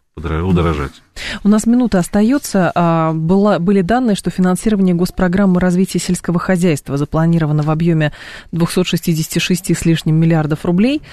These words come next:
Speaker 2: Это проект федерального бюджета, который правительство внесло на рассмотрение Государственной Думы. А как это измерить? Много это, мало? Двести шестьдесят шесть семь.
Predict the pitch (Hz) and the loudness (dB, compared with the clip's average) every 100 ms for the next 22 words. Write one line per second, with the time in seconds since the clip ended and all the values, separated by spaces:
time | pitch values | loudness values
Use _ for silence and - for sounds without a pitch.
0 | - 170 170 180 175 - 165 175 165 160 | -8 -4 -2 0 0 -2 0 2 2 0
1 | 156 170 165 156 - 147 - 151 165 160 | 0 0 2 0 0 -4 -2 -2 0 0
2 | 165 - 151 151 170 - 180 156 147 151 | -2 -2 -2 2 2 2 2 2 2 0
3 | 170 165 165 151 151 - 165 165 175 170 | 0 0 0 0 0 -2 -2 0 2 2
4 | 170 277 247 - - - - - 180 180 | 2 2 2 -2 -10 -18 -10 0 2 2
5 | - - - 208 214 196 202 185 131 - | 0 -2 0 0 2 4 4 4 2 0
6 | 180 202 233 240 190 185 165 165 175 190 | 4 4 4 2 2 2 2 2 4 4
7 | 175 160 160 - 160 - 156 160 - 156 | 2 0 -2 -2 -2 -2 -2 -4 -2 -4
8 | - - - 151 - - - 135 | -6 -14 -6 -4 -6 -8 -6 -4